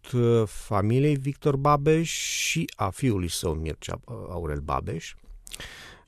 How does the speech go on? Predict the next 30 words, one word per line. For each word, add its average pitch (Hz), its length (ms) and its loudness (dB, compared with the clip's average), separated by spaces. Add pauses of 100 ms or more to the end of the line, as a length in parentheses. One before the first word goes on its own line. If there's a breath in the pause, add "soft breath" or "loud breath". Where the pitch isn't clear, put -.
(120)
Eh, 113 320 2
iar 120 200 6
din 110 180 2
acest - 280 2
punct 120 180 6
de 107 80 6
vedere 123 500 4
este 131 300 4
o 131 60 6
recuperare 120 1120 2
de 113 120 0
atmosferă 104 580 2
de 107 140 0
lucru 113 380 0
și 104 180 -4
de 98 220 0
spațiu 113 420 -2
domestic 101 540 -2
interbelic, 92 720 -2
iar 85 300 -4
chiar 87 200 0
și - 140 -6
casa - 320 -4
a 73 40 -2
fost - 260 -6
construită 85 600 -6
la 82 100 -2
începutul - 500 -4
perioadei 71 360 -4
interbelice. 76 720 -6